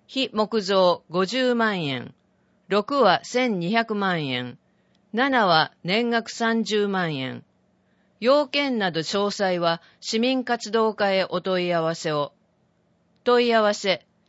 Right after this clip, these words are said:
市民活動課。電話、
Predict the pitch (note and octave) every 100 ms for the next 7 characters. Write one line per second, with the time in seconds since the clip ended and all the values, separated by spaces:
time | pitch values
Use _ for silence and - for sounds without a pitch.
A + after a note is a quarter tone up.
0 | _ _ - - A#3+ C4 B3+ B3 A#3 A3
1 | G#3 G3+ F3+ E3 - _ _ _ _ _
2 | _ _ - F#3 F#3+ F3+ F3